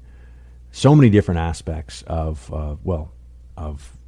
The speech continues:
the, the storyline of, of Desmond Doss, but also just the Battle of Okinawa. What brutal combat. I cannot imagine, uh, what our soldiers were going through there. It's,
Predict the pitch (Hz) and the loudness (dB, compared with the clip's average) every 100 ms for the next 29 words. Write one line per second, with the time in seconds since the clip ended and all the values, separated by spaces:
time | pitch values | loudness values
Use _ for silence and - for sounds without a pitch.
0 | 82 82 85 82 - - 117 120 104 87 | -14 -8 -8 -8 -4 2 4 6 4 2
1 | 87 104 80 76 82 82 78 92 87 82 | 2 0 0 -6 -10 -10 -6 -4 -4 -4
2 | 78 90 85 76 - 78 98 - 82 80 | -2 0 0 -2 -8 -2 -2 -2 -8 -10
3 | - 69 80 87 76 78 73 71 82 82 | -14 -10 -6 -4 -6 -8 -10 -10 -8 -10
4 | - - 90 113 117 69 - 92 113 85 | -12 -12 -6 -4 -4 -6 -6 0 0 0
5 | - 90 85 71 69 - - - 117 110 | -6 -6 -6 -6 -10 -14 -20 -6 -2 -2
6 | 95 80 85 80 73 - - - - - | -2 -2 -4 -6 -10 -16 -20 -20 -20 -20
7 | - - 80 78 82 85 80 76 85 78 | -20 -12 -8 -6 -4 -2 -4 -4 -6 -6
8 | 78 78 69 - 87 82 76 87 90 85 | -6 -8 -10 -14 -8 -8 -6 -4 -4 -4
9 | - 78 76 73 73 71 - 85 90 - | -8 -10 -10 -12 -14 -16 -12 -8 -8 -10
10 | - | -18